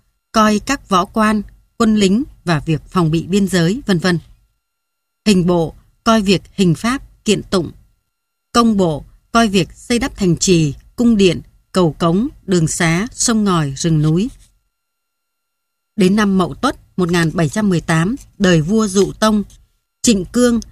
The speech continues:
lại đặt ra lục phiên ở bên phủ chúa, cũng như lục bộ ở bên nhà vua để coi mọi việc chính trị.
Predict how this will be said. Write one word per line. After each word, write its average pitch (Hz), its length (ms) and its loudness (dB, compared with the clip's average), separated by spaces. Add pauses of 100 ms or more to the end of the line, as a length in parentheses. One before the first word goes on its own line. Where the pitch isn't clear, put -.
(120)
lại 180 240 2
đặt 165 220 -4
ra 208 400 -2
lục 180 280 0
phiên 226 360 2 (240)
ở 156 300 0
bên 202 280 0
phủ 156 260 -2
chúa, 185 360 0 (380)
cũng 214 180 2
như 226 280 2 (120)
lục 196 240 -2
bộ 180 280 -2 (180)
ở 160 180 -2
bên 185 220 -2
nhà 160 120 -2
vua 185 300 0 (340)
để 190 240 4
coi 202 240 -2
mọi 175 260 -2
việc 151 160 -4
chính 185 160 -4
trị. 196 260 -2